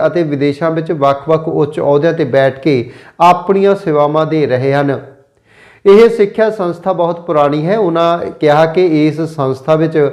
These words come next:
ਪਹੁੰਚ ਕੇ ਉਹਨਾਂ ਨੂੰ ਬਹੁਤ ਮਾਣ ਮਹਿਸੂਸ ਹੋਇਆ ਹੈ। ਇਸ ਸਿੱਖਿਆ ਸੰਸਥਾ ਵਿੱਚ ਜਿਹੜੇ ਬੱਚੇ ਪੜ੍ਹ ਰਹੇ ਹਨ, ਉਹਨਾਂ ਨੂੰ ਕਾਬਲ ਅਧਿਆਪਕ ਪੜ੍ਹਾਉਂਦੇ ਰਹਿਣ ਤਾਂ ਜੋ ਬੱਚੇ ਚੰਗੀ ਸਿੱਖਿਆ ਹਾਸਲ ਕਰਕੇ ਦੇਸ਼ ਅਤੇ ਵਿਦੇਸ਼ਾਂ ਵਿੱਚ ਜਾ ਕੇ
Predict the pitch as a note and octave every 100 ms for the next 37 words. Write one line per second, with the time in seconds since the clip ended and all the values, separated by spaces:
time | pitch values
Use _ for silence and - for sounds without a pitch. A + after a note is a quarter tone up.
0 | - - _ F3+ F#3 F#3+ F#3+ A3 F3 F3
1 | F3+ F#3+ F3 D3+ D3 D#3+ D#3 C#3+ C3+ C3+
2 | - D3 D3 - D3 C3 - C3+ C#3 C#3+
3 | C#3+ A#2 - - _ _ _ _ _ -
4 | G3 G3+ G#3+ A3 G3+ G3+ G#3 G3+ F#3+ D#3+
5 | F#3 F3 F3+ G#3 E3 F3 E3+ D3 E3 D#3+
6 | - D3+ D#3 E3+ D#3 D3+ D3 F3+ F3+ D#3+
7 | E3 D#3 C#3 C#3 - C#3+ D3 D3 F3+ F3
8 | D3+ D3+ C3 D3 C#3+ D3+ C#3+ C3 C#3+ C#3
9 | D3 E3+ D3+ C#3 C#3 C#3 A#2 - - -
10 | C#3+ E3+ E3+ G#3 G#3 - E3+ D#3+ F#3+ F3+
11 | D#3+ D#3 - E3+ E3 D#3+ B2+ D3 C3+ D3+
12 | D3+ F#3 C#3+ C#3+ D3 E3 D#3+ D#3+ C#3 C3+
13 | C3 D#3 D3 D3 B2 C3 C3 C3 C#3+